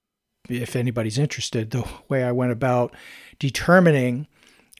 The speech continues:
w-, how different Zorin Ultimate is than Zorin Core is I took the two installations, Zorin Core and Zorin Ultimate, and ran, um,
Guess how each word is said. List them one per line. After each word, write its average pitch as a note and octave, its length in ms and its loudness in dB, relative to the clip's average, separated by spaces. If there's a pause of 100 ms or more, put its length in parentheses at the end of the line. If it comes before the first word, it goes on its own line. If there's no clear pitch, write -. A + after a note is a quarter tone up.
w-, A#2+ 240 -8
how C#3 800 4 (640)
different D3+ 420 4 (160)
Zorin A#2+ 560 0
Ultimate A#2 400 2
is A2 220 -4
than A#2 120 -2
Zorin A2 400 -6
Core D#3 560 0
is A#2 400 -4
I A#2 120 -2
took - 380 0 (840)
the C#3 80 0
two D3+ 200 2
installations, A#2+ 800 0
Zorin B2 360 0
Core G#2 480 -6 (260)
and A2 300 -6
Zorin A#2 360 -2
Ultimate, G#2+ 460 -8 (640)
and B2 720 0
ran, C3 680 0
um, A#2 640 -4